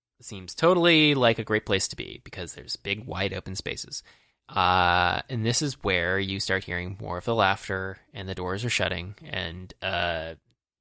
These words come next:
stuff. And so Tim Curry is just spinning around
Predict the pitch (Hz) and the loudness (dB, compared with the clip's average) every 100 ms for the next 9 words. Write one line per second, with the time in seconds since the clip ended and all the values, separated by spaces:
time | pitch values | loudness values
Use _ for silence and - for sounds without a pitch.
0 | - - - - - - - 104 95 98 | -10 -8 -4 -4 -6 -12 -6 -4 -2 -2
1 | 90 95 123 120 104 98 98 - 98 - | -2 0 0 6 6 6 2 -2 -8 -10
2 | - - - 127 117 110 107 107 101 | -4 0 4 4 6 6 6 4 0